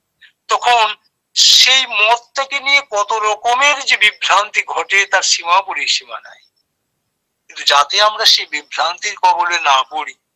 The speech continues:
যাতে আমরা সঠিক পথে ঈশ্বরের পথে চলতে পারি, প্রিয় পরমকে জীবনে নিয়ে চলতে পারি, তার জন্য পরম দয়াল আমাদের দয়া করে তার বংশধারা রেখে গেলেন,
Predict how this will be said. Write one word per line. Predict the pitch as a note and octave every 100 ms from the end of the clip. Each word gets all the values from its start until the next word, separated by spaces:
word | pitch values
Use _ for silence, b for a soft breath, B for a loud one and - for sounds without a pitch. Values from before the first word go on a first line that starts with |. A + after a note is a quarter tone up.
| _ _ _ B B -
যাতে | F#3+ G3 A3+
আমরা | G#3 G#3 G#3+
সঠিক | - - F#3+ - C4+ - -
পথে | B3 B3+
ঈশ্বরের | A3+ - A#3 G#3
পথে | G3+ G3 G3
চলতে | - F3 D#3 E3
পারি, | D3+ C3 - - _ _ _ _ _
প্রিয় | - F#3 F#3
পরমকে | F3 E3+ E3 F3+ G3 -
জীবনে | - F3 E3+ E3+
নিয়ে | D#3+ D#3+
চলতে | D3+ D#3+ C#3 -
পারি, | C3+ B2 A#2 _ _ _ _ _ _
তার | D#3+ -
জন্য | G3 G3
পরম | - D3 D3+ D3+
দয়াল | D3 D3 E3 F#3+
আমাদের | F#3 F3+ E3+ -
দয়া | C#3 C#3 C#3
করে | - D3+ D3+ - _ _ _ _ _
তার | - C#3+
বংশধারা | - - - - - - - B2+ D#3
রেখে | - -
গেলেন, | A2+ A2+ - _